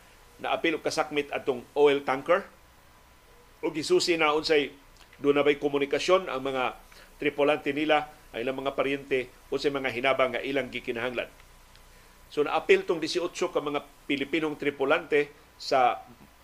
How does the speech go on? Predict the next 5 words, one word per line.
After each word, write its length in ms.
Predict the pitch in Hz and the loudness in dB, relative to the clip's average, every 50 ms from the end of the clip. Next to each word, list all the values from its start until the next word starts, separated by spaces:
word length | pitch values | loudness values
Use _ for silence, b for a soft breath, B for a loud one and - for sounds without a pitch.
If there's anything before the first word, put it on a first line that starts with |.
| - - - - - - - _ - - - - - - _ _ _ _ - - _ _ - - - - - - - - _ _ | -20 -20 -20 -20 -20 -20 -20 _ -20 -20 -20 -20 -20 -20 _ _ _ _ -20 -20 _ _ -20 -20 -20 -20 -20 -20 -20 -20 _ _
Saint 480 | - - - - 202 185 208 214 - - - - - - | -8 -4 0 2 2 2 2 0 -4 -12 -16 -18 -16 -16
Nicholas, 960 | 156 147 151 165 165 165 156 147 147 120 - - - - - - - - - - 123 | -12 -8 -6 -6 -2 0 2 2 2 2 0 -2 -6 -6 -6 -8 -10 -12 -12 -6 -4
mao 80 | 135 147 | -4 -2
ni 160 | 156 147 135 | -2 4 6
ngan 240 | 151 165 156 - | 8 8 8 6